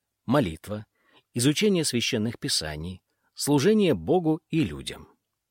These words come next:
Под служением здесь подразумевается не полный отказ от собственных интересов и добровольное рабство,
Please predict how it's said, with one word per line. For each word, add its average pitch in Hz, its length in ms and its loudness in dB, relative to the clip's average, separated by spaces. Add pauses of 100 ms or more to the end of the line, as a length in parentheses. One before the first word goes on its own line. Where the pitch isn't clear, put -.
(460)
Под - 140 -4
служением 123 580 0
здесь 110 360 -4 (160)
подразумевается 117 960 -2 (120)
не 139 140 2
полный 151 500 6
отказ - 560 -4
от 107 160 -8
собственных - 580 -8
интересов 120 540 -4 (500)
и 135 140 4
добровольное 139 680 6
рабство, - 800 -2